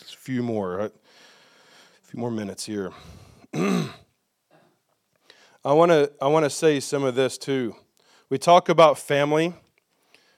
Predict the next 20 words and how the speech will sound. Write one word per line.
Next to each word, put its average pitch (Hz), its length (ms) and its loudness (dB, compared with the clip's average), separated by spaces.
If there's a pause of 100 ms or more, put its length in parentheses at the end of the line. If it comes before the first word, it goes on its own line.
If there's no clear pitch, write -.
(100)
We 120 80 -16
talk 160 220 0
about 151 260 2
God's 147 260 0
family. 135 600 -2 (500)
Um, 131 1040 -4
<clears throat> - 0 - (2750)
some - 280 -2
people 151 420 2
love 127 300 4
that 120 200 -2
concept 135 640 -2 (760)
'cause, - 220 -14
like, 123 180 -8
"Oh 117 180 -10
yeah, 120 440 -6
the 117 80 -14
Lo-, 123 240 -8
I'm 131 160 -6
a, 135 80 -4